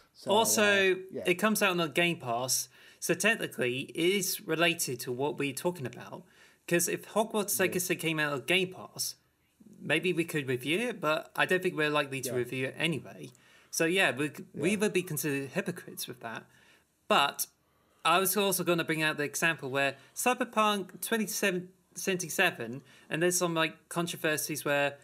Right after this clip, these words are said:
Speaker 1: Yeah.
Speaker 2: there's Poland and there's anti-L G B T, and, and that is despite that Project Red of some sort, they, they are putting, like, more trans-friendly stuff,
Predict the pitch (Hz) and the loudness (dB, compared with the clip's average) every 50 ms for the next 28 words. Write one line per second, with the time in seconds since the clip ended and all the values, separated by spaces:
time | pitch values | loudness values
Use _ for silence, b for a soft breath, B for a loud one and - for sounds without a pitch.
0 | B B 123 110 95 - 135 135 135 131 - - - - 151 156 165 165 165 170 | B B -10 -10 -4 -2 0 0 0 0 -4 -8 -4 -2 0 2 2 2 2 2
1 | 170 165 160 156 139 135 139 131 127 - 156 143 135 143 131 - 139 143 135 127 | 0 0 -2 -4 -2 -2 -4 -4 -4 -4 -6 -6 -6 -6 -8 -6 -4 -4 -4 -4
2 | - 139 131 135 131 123 - - - - - 151 151 151 151 151 147 147 147 175 | -6 -10 -10 -10 -12 -10 -10 -10 -10 -8 -6 -8 -6 -6 -6 -6 -6 -6 -6 -8
3 | - _ _ - 151 139 143 143 143 143 139 135 - - _ - - 156 151 151 | -10 _ _ -2 0 2 2 2 2 0 -2 -4 -8 -14 _ -8 0 0 0 2
4 | 143 180 190 185 175 - - 156 - - - 190 165 127 117 131 139 139 - b | 4 2 2 2 0 -2 -2 -4 -4 0 2 2 2 2 0 -2 -4 -6 -6 b
5 | b b b b b b b - - 185 180 185 185 - - - - 151 135 165 | b b b b b b b 0 0 2 2 2 0 -2 -2 -10 -10 -2 0 0
6 | 196 214 214 214 208 - 214 202 - 220 220 226 214 220 - - 160 127 - 151 | 0 0 -2 -2 -2 -2 -4 -2 -2 -2 -2 -2 -4 -6 -8 -14 -6 -2 0 2
7 | 151 156 156 151 151 131 b b b b b b _ 160 160 165 175 185 180 180 | 2 2 2 0 -2 -6 b b b b b b _ 0 2 4 4 2 0 0
8 | 190 185 175 165 160 151 147 147 - - - 151 139 147 147 147 147 143 - - | -2 0 0 0 0 0 0 0 0 -4 -8 -2 0 0 2 2 0 -2 -4 -6
9 | - 143 139 143 147 135 - - 156 147 143 131 143 139 127 - - - 139 147 | 0 0 0 0 0 -4 -4 -2 -2 -2 -2 -2 -4 -2 -2 -2 -2 0 0 0
10 | 175 208 202 - - - | 0 -2 -6 -10 -14 -16